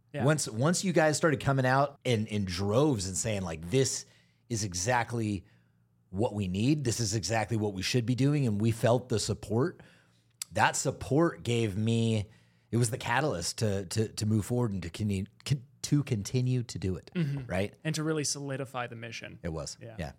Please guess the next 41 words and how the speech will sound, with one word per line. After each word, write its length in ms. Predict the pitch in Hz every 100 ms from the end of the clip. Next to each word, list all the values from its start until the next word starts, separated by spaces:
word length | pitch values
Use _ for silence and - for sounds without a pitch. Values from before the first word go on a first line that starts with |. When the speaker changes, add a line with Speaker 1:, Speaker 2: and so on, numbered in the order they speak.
| _
Speaker 2:
So 240 | - 78 - -
thank 140 | 123
Speaker 1:
Yeah, 60 | 117
Speaker 2:
you. 60 | 117
Speaker 1:
so 100 | -
Speaker 2:
Thank, 240 | 120 110 -
thank, 220 | - 104 -
thank 220 | - 123 127
you 80 |
everybody 320 | 117 101 92 87
for 100 | 90
that. 220 | 87 90
And 80 | 80
thank 120 | 90
you 60 |
for 80 | 85
the 60 | 82
comment, 360 | 90 85 82
Speaker 1:
Yeah, 100 | - -
Speaker 2:
Mister 160 | -
Speaker 1:
thank 160 | 165 165
you 60 |
Speaker 2:
Mister 140 | 160 151
Speaker 1:
all. 140 | 127 95
Speaker 2:
Mister 200 | 90 -
Kitty 200 | 95 82
Cat. 240 | 82 73 - - _ - _ -
Speaker 1:
Mister 240 | 220 - 233
Speaker 2:
Thirteen. 60 | 208
Speaker 1:
Kitty 160 | 175
Cat. 280 | 143 139 131 151 139 - - - _ _ _
Speaker 2:
Luke 400 | 110 139 190 190
Steele, 500 | - - 185 202 123
thirty-two 400 | 110 143 123 156
seventy-six. 500 | 127 131 120 196 220
Speaker 1:
I 40 |
Speaker 2:
That 80 | 151
Speaker 1:
also, 300 | 220 269 -
Speaker 2:
sounds 260 | 151 135 95
like 140 | 104
a, 80 | 95